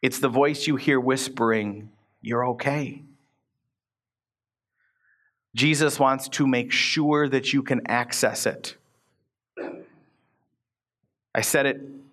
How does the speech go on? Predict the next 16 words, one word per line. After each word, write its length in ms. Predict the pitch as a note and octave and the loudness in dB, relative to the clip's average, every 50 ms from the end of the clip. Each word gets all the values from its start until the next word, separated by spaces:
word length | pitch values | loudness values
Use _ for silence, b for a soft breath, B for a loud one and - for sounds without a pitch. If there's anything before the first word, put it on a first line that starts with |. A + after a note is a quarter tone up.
| _ - | _ -2
two 160 | - D#3+ D3+ | 0 2 2
nights 320 | C#3 C3 C3+ C#3 C#3 - | 4 4 2 2 0 -2
ago, 500 | D3 C3 B2 B2+ A#2+ A#2+ B2 B2 A#2+ A#2+ - | -2 2 2 2 2 2 0 -2 -6 -12 -2
it 240 | - A#2+ C3 B2 - | 2 2 2 2 0
is 320 | A#2+ B2 B2 A#2+ A#2 A2+ A#2 | 0 0 2 2 0 -4 -2
the 140 | A2+ G#2+ G#2+ | -2 -2 -2
force 500 | - - - C3 A#2+ B2 B2 A#2 - - | -2 -2 2 2 2 2 2 -2 -6 -4
that 180 | - - A#2 A2 | 0 0 2 2
is 120 | G#2 F#2+ | 0 -2
closer 440 | - - - B2 B2 B2+ B2 - C3 | -6 -2 0 0 0 0 0 -2 -2
to 160 | B2+ - B2+ | -2 0 -2
you 140 | A#2+ A#2 A#2 | 0 0 0
than 160 | A2 G#2+ G2+ | 0 0 0
your 140 | G#2 G2+ - - | 0 -4 -2 -2
own 260 | G2+ A2 A2 A2 G2+ | 0 0 0 0 -2
heartbeat. 800 | G2+ - - A2+ A#2 A2 - - G#2 G2+ F2 D#2+ - - - - | -4 0 0 0 0 0 -4 -8 -10 -8 -10 -10 -12 -14 -16 -16